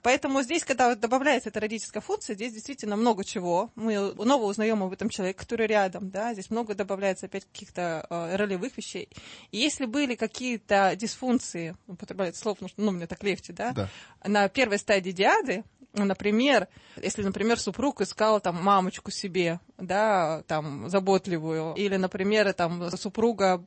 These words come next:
Speaker 1: пришла эмоционально незрелая, там, не готова к родительству, ну, много всякого бывает,
Speaker 2: Мгм.
Speaker 1: то, соответственно, понятно, что на, вот, на стадии, когда рождается ребенок, это все очень явно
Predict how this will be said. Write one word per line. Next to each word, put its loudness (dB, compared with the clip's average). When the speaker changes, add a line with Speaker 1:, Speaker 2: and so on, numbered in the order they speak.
Speaker 1:
пришла 0
эмоционально 0
незрелая, 2
там, -2
не -4
готова 0
к -12
родительству, -6
ну, 2
много 2
всякого -8
бывает, -2
Speaker 2:
Мгм. 0
Speaker 1:
то, 6
соответственно, 2
понятно, 2
что 0
на, 4
вот, 0
на 4
стадии, 2
когда -2
рождается 0
ребенок, 2
это 0
все 2
очень 0
явно 0